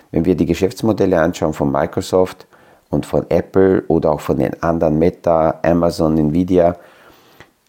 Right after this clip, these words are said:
die können als Geschäftsmodelle,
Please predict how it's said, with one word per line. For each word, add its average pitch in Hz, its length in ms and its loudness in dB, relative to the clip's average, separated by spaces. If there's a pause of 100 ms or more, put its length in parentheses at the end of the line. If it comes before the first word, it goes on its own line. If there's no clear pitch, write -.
(580)
die - 440 -4
können 101 540 2 (340)
als 101 220 -2
Geschäftsmodelle, 95 1040 0